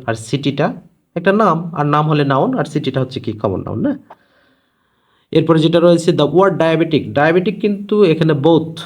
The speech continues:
নাউন এবং অ্যাডজেক্টিভ দুটাই হিসেবেই ব্যবহার হয়। তাহলে এখানে সঠিকটা কোনটি হবে? Both noun and adjective। এরপর রয়েছে Which is the noun of the word beautiful?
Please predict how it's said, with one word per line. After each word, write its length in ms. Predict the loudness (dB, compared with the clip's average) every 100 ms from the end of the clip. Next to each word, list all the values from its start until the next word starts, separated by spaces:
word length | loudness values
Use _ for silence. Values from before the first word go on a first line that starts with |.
| -18 -20 _ -4
নাউন 540 | 0 2 2 2 -2 -6 -4
এবং 380 | 0 0 0 -2
অ্যাডজেক্টিভ 920 | -2 0 -2 -2 -4 -2 -2 -4 -6
দুটাই 600 | 0 0 2 2 0 0
হিসেবেই 680 | -2 -4 0 0 2 2
ব্যবহার 680 | 2 0 -2 -4 -4 -4 -4
হয়। 260 | -2 -2 -2 -8 -20 _ _
তাহলে 260 | -6 -4 -4
এখানে 280 | -4 -2 -4
সঠিকটা 420 | -2 -2 -2 -2
কোনটি 280 | -2 -2 0
হবে? 320 | 0 0 -2 -6 -16 _ _ _ _ _ _ _ _ -4
Both 320 | 2 2 0 -12 -16 -20 -20 _ -6
noun 240 | -2 0 0
and 100 | -2 -4 -16 _
adjective। 680 | -4 -4 -8 -10 -10 -20 -20 _ _ _ _ _ 0
এরপর 260 | 2 4
রয়েছে 420 | 4 4 2 -2 -2 -12 -20 _ _ _ _ 4
Which 260 | 4 0 -6 2 2
is 80 | 2 0
the 80 | 2 2
noun 180 | 2 2
of 40 | 0
the 60 | 2 2
word 140 | 0 -2 -2
beautiful? 540 | -2 0 -2 -2 -4